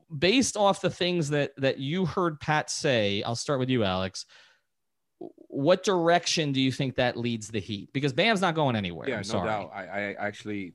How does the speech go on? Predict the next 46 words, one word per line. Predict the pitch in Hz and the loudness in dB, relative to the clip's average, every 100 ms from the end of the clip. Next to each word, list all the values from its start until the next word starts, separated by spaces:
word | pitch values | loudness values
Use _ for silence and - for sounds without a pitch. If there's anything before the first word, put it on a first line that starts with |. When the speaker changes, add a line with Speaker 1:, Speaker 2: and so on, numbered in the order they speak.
| - | -10
Speaker 2:
those | 107 107 | -6 -4
are | 113 | -4
the | 104 | -4
two | 117 110 | -4 -4
things | 113 104 | -4 -4
that | 98 90 - | -6 -8 -12
came | 117 104 98 | -10 -10 -8
literally | 101 101 101 92 | -6 -4 -4 -4
right | 92 101 92 | -4 -4 -4
to | 101 | -4
mind | 101 101 98 | -2 -2 -4
as | 98 | -6
soon | 107 | -6
as | 101 98 | -4 -4
you, | 98 | -6
you | 90 98 87 _ _ - | -6 -8 -10 _ _ -8
gave | 107 104 | -4 -2
me | 104 | -2
that | 95 - | -4 -4
prompt, | 117 135 98 | -4 -4 -4
is | 101 92 - - _ _ _ _ | -4 -6 -8 -20 _ _ _ _
having | 113 107 104 | 0 0 0
a | |
guard | 92 101 110 107 | -2 2 2 2
who | 104 | 0
can | 98 104 | -4 -4
help | 104 110 113 | -2 -2 -2
him | 101 | 0
get | 107 107 | 2 2
him | 110 104 | 0 -4
in | 113 | -4
those | 104 98 | -2 -2
right | 104 107 | 0 0
spots | - 110 131 - 113 | -2 -2 -2 -4 -2
and | 131 131 | 0 0
to | 113 | -2
take | 104 107 | -2 -2
pressure | - 117 117 | 0 0 -2
off | 101 | -4
of | 104 101 | -6 -2
Jimmy | 123 160 | 2 2
to | 104 | 0
do | 90 95 | -2 -4
it. | 90 | -6
Just | - 107 | -8 -6
'cause | - 101 - | -4 -4 -6